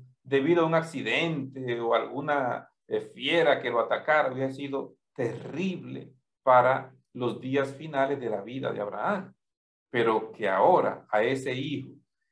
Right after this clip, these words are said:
el Señor le pida que lo sacrifique, le parecía a Abraham algo horrible.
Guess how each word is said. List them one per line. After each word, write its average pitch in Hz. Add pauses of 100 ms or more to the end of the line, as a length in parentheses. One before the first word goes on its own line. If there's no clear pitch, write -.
(140)
el 107
Señor 107 (420)
le 117
pida 160
que 110
lo 107
sacrifique, 117 (280)
le 117
parecía 113
a 165
Abraham 143
algo 131
horrible. -